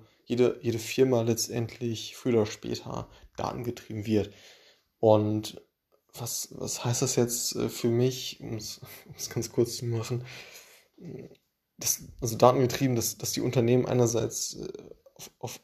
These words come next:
auf Datengrundlage Entscheidungen treffen, also datenbasierte Entscheidungen treffen, und aber auch natürlich, äh, diese Daten verwenden in Form von Produkten,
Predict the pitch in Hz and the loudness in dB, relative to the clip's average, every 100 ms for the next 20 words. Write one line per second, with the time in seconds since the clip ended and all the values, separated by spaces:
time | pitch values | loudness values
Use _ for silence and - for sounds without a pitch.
0 | _ - - 113 143 - 156 156 _ _ | _ -16 4 6 6 4 0 -2 _ _
1 | _ _ _ - 139 151 120 117 123 - | _ _ _ -4 -2 0 0 2 2 0
2 | 117 - 131 151 - 160 - - _ _ | 0 4 4 4 0 -4 -4 -10 _ _
3 | _ _ _ _ _ _ _ - 113 110 | _ _ _ _ _ _ _ -4 -2 2
4 | 117 117 107 110 107 127 127 135 139 - | 2 2 2 2 -2 -4 -6 -8 -14 -16
5 | _ - - _ _ - _ _ 135 139 | _ -20 -20 _ _ -20 _ _ 2 8
6 | 127 113 - 123 127 - 117 - 123 120 | 8 8 8 6 6 2 -4 -2 2 2
7 | 113 - 123 110 113 - _ _ 113 110 | 2 -2 -4 -4 -4 -12 _ _ -6 0
8 | 113 117 135 123 120 - _ _ _ _ | 4 4 2 2 0 -6 _ _ _ _
9 | - - - - - - 113 117 147 127 | -18 -14 -14 -14 -6 0 2 0 4 6
10 | 147 - - - - 117 110 117 - - | 6 -2 -12 -12 -4 -4 -2 -6 -8 -12
11 | - 117 120 - | -8 -6 -6 -12